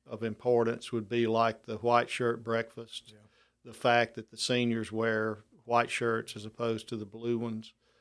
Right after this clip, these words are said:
Speaker 1: Uh, a lot of the events that we have for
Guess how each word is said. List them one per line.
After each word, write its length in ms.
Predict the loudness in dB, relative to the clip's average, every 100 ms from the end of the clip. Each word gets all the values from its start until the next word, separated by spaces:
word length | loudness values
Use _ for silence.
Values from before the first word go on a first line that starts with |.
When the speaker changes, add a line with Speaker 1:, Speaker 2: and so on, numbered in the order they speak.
| _ _ _ _ -4
Speaker 1:
Uh, 320 | -2 0 -2 -6 _
a 60 | -4
lot 340 | 4 8 8
of 220 | 6 0
the 460 | -4 0 0 -2 -4 -12 _ _ _ _ _ _ _ _ _ _ _ _
events 580 | -8 -2 0 0 -2 -6
that 180 | -8 -8
we 200 | -6 -4
have 460 | 4 6 6 4 2
for 640 | -2 0 2 2 0 -6